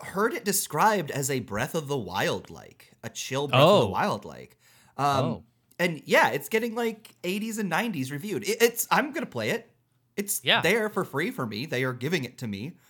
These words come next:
Speaker 1: Um, it's got kind of a cool art style, a little, uh, Wind Waker almost.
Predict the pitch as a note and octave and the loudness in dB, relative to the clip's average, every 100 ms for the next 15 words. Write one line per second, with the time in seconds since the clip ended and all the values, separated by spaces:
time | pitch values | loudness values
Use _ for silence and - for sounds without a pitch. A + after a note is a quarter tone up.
0 | _ _ _ _ _ _ - C3 B2 A#2 | _ _ _ _ _ _ -2 0 2 0
1 | A2 G#2 - _ _ _ _ F#3 - A#3 | -2 -4 -8 _ _ _ _ -2 4 4
2 | C#4+ C4 A#3+ F#3+ G3+ G#3 - C#3+ - C4 | 2 -4 -4 2 4 4 2 -4 -2 0
3 | D#4 D4+ D3+ D#3+ C#3+ B2 A2 G#2 D3+ C#4+ | 0 -2 -4 -2 0 0 0 -4 -4 -6
4 | D4+ D4 E4 E4+ F4+ G#4 G4+ - - | -8 -8 -8 -8 -8 -8 -8 -8 -10